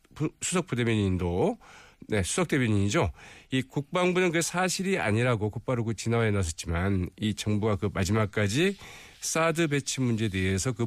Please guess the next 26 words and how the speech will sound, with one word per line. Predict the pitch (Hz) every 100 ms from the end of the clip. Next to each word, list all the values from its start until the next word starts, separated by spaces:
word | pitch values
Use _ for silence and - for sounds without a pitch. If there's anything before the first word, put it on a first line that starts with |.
| 98
모든 | 98 107 139 170 175
것을 | 165 165 156 185 202 -
비공개로 | - 120 120 113 107
한 | 98 98 -
채 | - 147 175 - - - -
일방통행식으로 | 110 117 120 113 - 110 101 - 107 98
그 | 92
결정하려는 | - 95 - 104 101 101 95
것이라면 | 87 - 90 165
매우 | 95 117
우려된다. | 139 90 80 80 110 85 - - -
이런 | 104 107
이제 | 90 78 85
그 | -
우려를 | 90 95 90
전하고요. | 80 85 78 80 156 214 - - - - - -
양국 | 90 98 147 202 220
논의가 | 185 180 175
그 | 165
상당히 | 160 - 185 185 180
그 | 147
진척을 | - - 135 - - 175 180 208
이뤘다고 | 117 110 - 110 101
한다면 | 113 120 110 82 110 98 82 - - - -
이제는 | 101 117 123 117
그 | 98